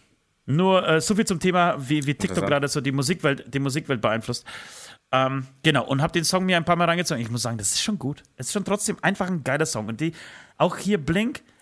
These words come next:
Speaker 1: haben eigentlich nichts verlernt. Auch nach zwanzig Jahren, äh, klingt das immer noch so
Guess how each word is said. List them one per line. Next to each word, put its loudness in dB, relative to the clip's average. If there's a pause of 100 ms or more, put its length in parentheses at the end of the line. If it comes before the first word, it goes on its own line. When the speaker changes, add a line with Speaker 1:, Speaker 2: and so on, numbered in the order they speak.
(360)
Speaker 1:
haben 0
eigentlich 2
nichts 2
verlernt. 2
Auch 4
nach 0
zwanzig 0
Jahren, 2
äh, -6
klingt -2
das -2
immer 0
noch -2
so 2